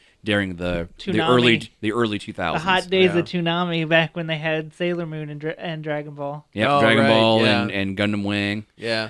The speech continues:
Speaker 1: They did have one movie for Gundam Wing, and it was actually pretty good. It was called Endless Waltz.
Speaker 2: I remember that name.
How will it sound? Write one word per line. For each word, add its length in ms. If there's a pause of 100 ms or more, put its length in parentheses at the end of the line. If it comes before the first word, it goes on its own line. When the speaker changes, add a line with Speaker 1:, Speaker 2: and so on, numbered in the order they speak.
(100)
Speaker 1:
They 220
did 220
have 260
one 240
movie 260
for 140
Gundam 300
Wing, 100
and 40
it 40
was 100
actually 240
pretty 280
good. 140
It 80
was 100
called 180
Endless 320
Waltz. 480 (720)
Speaker 2:
I 60
remember 580
that 500
name. 520